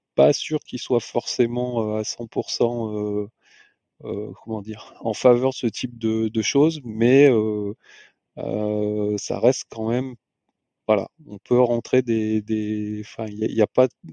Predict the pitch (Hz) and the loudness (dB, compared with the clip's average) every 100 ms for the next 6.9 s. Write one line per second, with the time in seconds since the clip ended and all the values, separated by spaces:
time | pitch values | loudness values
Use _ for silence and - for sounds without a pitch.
0 | 76 - - _ - 117 131 123 - - | -18 -20 -20 _ -2 0 0 -2 -6 -6
1 | 127 131 131 117 113 113 - 117 117 123 | -4 -2 -2 0 0 0 -8 -12 -8 -8
2 | 123 113 - 113 113 113 110 - 120 117 | -8 -10 -8 -6 -8 -8 -8 -8 -6 -4
3 | 117 113 110 113 120 139 120 110 113 107 | -2 -2 4 4 6 4 4 4 2 0
4 | 107 - - - - - 113 113 110 113 | -4 -10 -18 -18 -18 0 6 8 8 6
5 | 117 113 113 127 120 131 120 117 - 139 | 8 8 6 0 -2 0 0 0 2 2
6 | 113 139 127 120 117 117 117 135 | 2 -2 -4 -4 -2 0 2 0